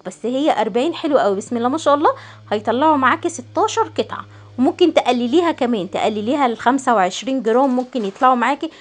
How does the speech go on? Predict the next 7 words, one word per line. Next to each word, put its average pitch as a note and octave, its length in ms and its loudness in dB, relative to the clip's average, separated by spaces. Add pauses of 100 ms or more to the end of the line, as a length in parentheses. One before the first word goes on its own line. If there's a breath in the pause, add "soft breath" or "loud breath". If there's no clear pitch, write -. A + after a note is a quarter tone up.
(180 loud breath)
فوق D#4+ 240 0
العشرين C#4 540 0
قطعة G#3+ 380 -4 (240)
لو G3+ 120 2
عملتيها G3+ 460 2
عشرين B3+ 440 0
جرام. F#3 260 -6